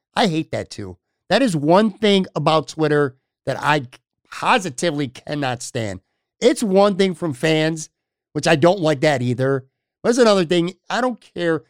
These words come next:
And when I say media, I'm not necessarily talking about the Buffalo News or the Athletic. To me, even if you have a blog that has two readers, or if you have a podcast that has one listener, literally,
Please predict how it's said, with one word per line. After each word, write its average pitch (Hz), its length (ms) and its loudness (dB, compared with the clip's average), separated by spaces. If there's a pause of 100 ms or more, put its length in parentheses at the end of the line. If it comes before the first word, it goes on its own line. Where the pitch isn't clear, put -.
(180)
And 160 80 -2
when 190 100 2
I 294 100 0
say 208 260 0
media, 151 420 2
I'm 190 140 2
not 208 160 0
necessarily 160 340 -4
talking 139 180 -2
about 127 140 -4
the 107 60 -12
Buffalo 113 400 -6
News 110 340 -6 (360)
or 151 40 -4
the 139 120 0
Athletic. 120 500 -6 (300)
To 233 100 4
me, 254 460 0 (400)
even 269 160 0
if 220 100 -4
you 247 140 0
have 220 160 2
a 180 60 2
blog 160 480 2
that 156 120 0
has 143 180 -2
two 185 200 -8
readers, 131 460 -4 (300)
or 165 160 4
if 151 80 -2
you 190 100 2
have 190 100 2
a 160 60 -4
podcast 165 520 -2
that 156 80 -2
has 127 140 -2
one 135 440 0
listener, 120 380 -2
literally, 143 540 2